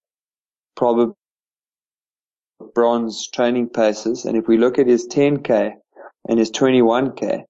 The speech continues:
then he's probably not too far off by following the bronze paces. And so the bronze program is probably the appropriate program. By following the, the bronze paces,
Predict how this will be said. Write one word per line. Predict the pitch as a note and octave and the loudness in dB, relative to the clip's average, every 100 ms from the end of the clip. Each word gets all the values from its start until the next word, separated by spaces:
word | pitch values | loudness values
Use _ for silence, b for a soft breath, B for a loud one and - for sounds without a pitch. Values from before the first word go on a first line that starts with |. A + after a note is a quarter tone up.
| _ _ _ | _ _ _
then | A#2+ A#2+ | 0 2
he's | A#2+ | 0
probably | A#2 C3 C#3+ C#3 | 0 0 2 0
not | A#2+ A#2+ | -2 -4
too | - C3+ | -2 -2
far | B2 - B2+ A#2+ | -2 0 2 2
off | G#2+ B2 A#2 - - | 2 0 0 -6 -6
by | A2 | -6
following | - D3+ B2+ B2+ B2 | -2 0 0 0 -4
the | A#2 | -2
bronze | A2+ A2 A2+ - - | 0 -2 -4 -10 -2
paces. | A#2 A2+ B2 D#3 - _ _ - | -2 -2 -6 -8 -10 _ _ -10
And | A#2+ | -8
so | A#2 C#3 C3+ C3+ C3 _ - | -2 2 2 2 -2 _ -10
the | B2 | -6
bronze | B2 B2 C#3+ C3+ | -2 0 -2 -6
program | - B2+ B2 A#2 A2+ A2+ | -2 0 0 0 0 -2
is | A2 | -6
probably | - C3 B2+ B2+ A#2+ A2+ | -4 -2 2 0 2 2
the | A2 | 2
appropriate | G#2+ A#2 A2 A2 A2 G#2 - | 0 -2 -2 0 -2 -2 -6
program. | - A2 G#2 G2 - _ B B B _ - | -2 0 -2 -8 -12 _ B B B _ -4
By | B2 E3 | -2 -2
following | E3 D#3 C#3+ C#3+ C3+ C3 | -2 0 2 2 0 -2
the, | A#2+ A2+ - | -4 -6 -4
the | A#2 | -4
bronze | A2+ A#2+ A#2+ A#2+ A#2+ - | -2 -2 -2 -2 -8 -10
paces, | C3+ C3 B2+ - - - | -2 0 0 -4 -12 -12